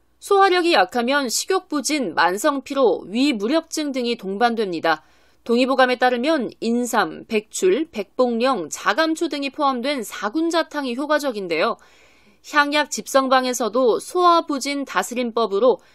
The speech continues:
위 약재에 생강을 섞어 달인 물을 제시했습니다. 여대생에게 소화력 증진 처방과 함께 가미치위탕을 하루 세 번씩 복용하게 했습니다.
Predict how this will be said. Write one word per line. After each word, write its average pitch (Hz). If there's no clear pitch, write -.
위 220
약재에 220
생강을 359
섞어 330
달인 226
물을 196
제시했습니다. 170
여대생에게 277
소화력 370
증진 254
처방과 285
함께 240
가미치위탕을 320
하루 330
세 392
번씩 381
복용하게 247
했습니다. 208